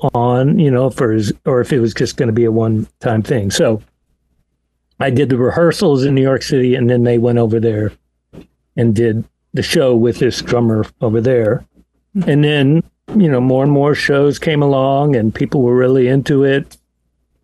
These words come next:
Speaker 1: So I did every show after <laughs> the first
Speaker 2: Nice.
Speaker 1: show. And it was, wow, eight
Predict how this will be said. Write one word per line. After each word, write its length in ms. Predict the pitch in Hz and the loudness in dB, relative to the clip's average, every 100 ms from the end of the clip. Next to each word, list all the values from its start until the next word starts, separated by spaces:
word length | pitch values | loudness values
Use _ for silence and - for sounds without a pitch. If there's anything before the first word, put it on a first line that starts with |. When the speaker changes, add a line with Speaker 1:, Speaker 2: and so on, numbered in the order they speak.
| _ _ _ - | _ _ _ -12
Speaker 1:
So 580 | - 127 120 113 113 - _ - | -2 2 2 2 -2 -6 _ -6
I 140 | 139 | -2
did 240 | 127 135 131 | 0 0 0
every 220 | 143 175 | 0 0
show 380 | - 143 135 135 | 0 0 2 0
after 640 | 147 123 - 104 90 - - | -2 -2 -2 -2 -2 -10 -6
<laughs> 40 | |
the 120 | 240 | -4
first 220 | 220 202 185 | -2 0 0
Speaker 2:
Nice. 120 | 180 | 0
Speaker 1:
show. 280 | 127 113 107 - _ _ _ _ _ _ _ 180 | 0 0 -2 -8 _ _ _ _ _ _ _ -2
And 180 | 165 | 0
it 120 | 214 233 | 2 2
was, 500 | 330 214 - - - | 2 0 -2 -8 -4
wow, 440 | 180 196 117 - _ _ _ _ _ | -2 -2 -2 -4 _ _ _ _ _
eight 320 | - 156 220 | -2 0 0